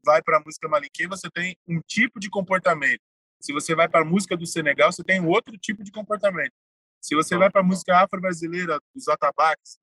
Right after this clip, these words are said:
Speaker 1: enfim, é outra coisa. Se você vai pro maracatu, é ainda outra. Você vai pro batuque de umbigada, é outra ainda. Então, tipo, cada manifestação, ou cada povo, ou cada pessoa que veio com a memória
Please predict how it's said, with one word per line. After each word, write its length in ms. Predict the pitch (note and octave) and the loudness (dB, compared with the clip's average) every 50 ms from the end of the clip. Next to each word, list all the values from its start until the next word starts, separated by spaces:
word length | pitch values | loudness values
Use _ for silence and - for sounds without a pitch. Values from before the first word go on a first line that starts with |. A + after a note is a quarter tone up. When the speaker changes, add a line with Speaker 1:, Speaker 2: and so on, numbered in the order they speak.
| _ | _
Speaker 1:
enfim, 320 | C#3 C3+ _ _ C3 B2+ A#2 | _ -20 _ _ _ _ -14
é 160 | - - B2+ | -10 -8 -8
outra 320 | C3+ D#3 F3+ - F#3+ F#3 | -6 -6 -6 -6 -6 -8
coisa. 260 | - - F3 D#3+ C3 - | -4 -2 -2 -2 -2 -4
Se 120 | - D#3+ | -2 -2
você 240 | F3 E3 - G3 F#3 | -2 0 2 0 2
vai 160 | E3+ G3+ G#3 | 2 2 0
pro 100 | - G#3 | 2 0
maracatu, 480 | G3+ G3+ G3+ F#3+ - F3+ - _ G#3+ G#3+ | 2 2 2 2 0 -4 -2 _ 0 0
é 60 | G#3 | 0
ainda 300 | G3+ A#3 B3+ B3 C4 A#3 | 0 0 -2 -2 0 0
outra. 260 | G3+ G3 G3+ G3 - _ _ _ _ _ _ _ _ _ _ _ _ _ _ _ _ _ _ _ _ | 0 0 0 -2 -4 _ _ _ _ _ _ _ _ _ _ _ _ _ _ _ _ _ _ _ _
Você 200 | - - - D#3+ | -20 -8 -4 0
vai 120 | F3 G3+ | 0 0
pro 100 | F#3 - | 0 2
batuque 360 | F#3 G#3 G3+ - - A#3 G3+ G3 | 2 2 2 2 0 -6 -6 -6
de 80 | G3+ | -6
umbigada, 380 | A3 G#3 G#3 F#3 A3 A#3+ A#3 C4 | -6 -4 0 2 2 4 4 4
é 80 | B3 | 4
outra 340 | A#3+ A#3+ C#4 D#4 - E4 D#4+ | 6 4 4 2 0 -2 -2
ainda. 340 | D4 A#3+ A#3 A#3+ A3 F3 C#3+ | -2 0 -2 -2 -4 -6 -8
Então, 300 | C#3+ - - F#3 G#3 A3 | -8 -8 -6 -6 -6 -6
tipo, 640 | - - F#3 - - F3+ E3+ D#3 - - D3+ C#3 _ _ _ _ | -8 -10 -10 -8 -4 -4 -4 -4 -6 -8 -14 -14 _ _ _ _
cada 240 | - F3 F#3+ G3+ G#3+ | -2 0 0 0 0
manifestação, 760 | G#3 G3+ G3+ G3 F3 - F3+ - - E3+ - - - F#3 F#3 | 0 0 0 0 0 -2 -4 -2 -2 -2 0 2 2 2 2
ou 60 | E3+ | 2
cada 280 | - F3+ F3 F3 F3 E3+ - _ | 2 2 2 4 2 0 2 _
povo, 380 | F3 F3 F#3 F#3+ F3+ D3 C#3+ | 4 4 6 4 4 2 -4
ou 100 | C#3+ D3 | -6 -4
cada 240 | - E3 E3+ E3+ E3+ | 0 0 0 0 -2
pessoa 440 | - E3+ D#3+ - - - E3 D#3+ D3+ | -4 -6 -8 -8 -2 2 2 2 2
que 240 | - - D3 C#3+ C3+ - | 0 -4 -8 -8 -8 -4
veio 220 | C3+ D3+ E3+ E3+ | -2 0 0 0
com 100 | - D#3+ | 0 -2
a 60 | D3+ D3 | -4 -4
memória 560 | C3+ B2+ B2 B2+ C3 C#3 C#3 B2+ A2+ G#2 | -4 -6 -4 0 2 2 2 2 2 -2